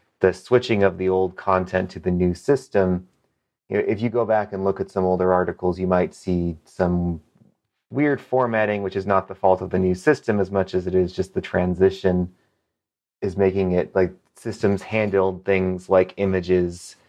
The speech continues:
and pull quotes and other things differently. And so we are doing our best to fix those, but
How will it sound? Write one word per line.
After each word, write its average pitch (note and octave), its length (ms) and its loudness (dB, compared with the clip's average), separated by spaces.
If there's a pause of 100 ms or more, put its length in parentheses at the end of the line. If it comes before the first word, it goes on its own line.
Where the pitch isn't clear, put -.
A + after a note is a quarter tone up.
(340)
and F2+ 340 0 (300)
pull F#2 240 2
quotes F#2 420 0
and F#2+ 80 -4
other F#2 140 2
things F#2 260 -8
differently. F#2+ 580 2
And F#2 140 -2
so F#2 140 4
we F#2 380 0 (600)
are F2+ 380 -2
doing F#2 380 0
our F2+ 80 0
best F2 340 -4
to F2+ 80 -8
fix - 320 0
those, F2+ 400 0
but F#2 240 2